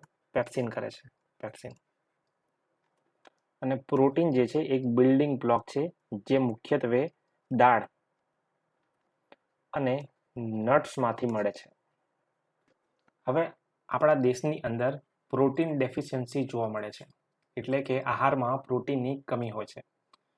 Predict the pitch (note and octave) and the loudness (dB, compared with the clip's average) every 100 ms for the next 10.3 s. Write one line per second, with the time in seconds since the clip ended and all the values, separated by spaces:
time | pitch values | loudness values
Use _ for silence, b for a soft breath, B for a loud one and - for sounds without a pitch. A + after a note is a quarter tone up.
0 | _ - A2+ A#2 D#3 C#3 C#3 C3+ A#2+ B2 | _ -4 2 2 2 2 2 2 2 0
1 | D3+ _ _ _ _ B2+ B2 C3 D#3+ D#3+ | -2 _ _ _ _ 2 4 6 2 2
2 | C#3 C3+ C#3 C3 A#2+ A#2 A2+ - A2 G#2+ | 2 4 0 0 0 0 -2 -6 -8 -6
3 | A2 G#2 G#2+ A2 _ _ - A2+ C3 C#3 | -6 -6 -10 -14 _ _ -2 0 0 0
4 | B2+ A#2 B2+ B2+ A#2+ A#2+ A2 - _ _ | -2 -2 -4 -2 -2 -4 -6 -10 _ _
5 | A#2 B2 C#3 C3+ C#3+ D3 _ _ B2 G#2+ | -10 -4 -4 -2 -4 -6 _ _ -10 -2
6 | C#3+ D3 _ C#3+ C3 D3+ C#3+ C#3+ C#3 C3+ | -2 -2 _ -2 0 0 0 0 -2 -2
7 | C3+ C#3+ A#2+ A#2 B2 C3 _ _ _ _ | -2 -2 -6 -4 -4 -4 _ _ _ _
8 | _ _ _ _ - C3 C#3+ C#3 D#3 D#3 | _ _ _ _ -6 0 2 2 2 2
9 | D#3 - _ _ _ - B2+ B2+ B2 A#2 | 0 -6 _ _ _ -4 2 4 4 4
10 | G#2+ G#2+ - | 2 -4 -12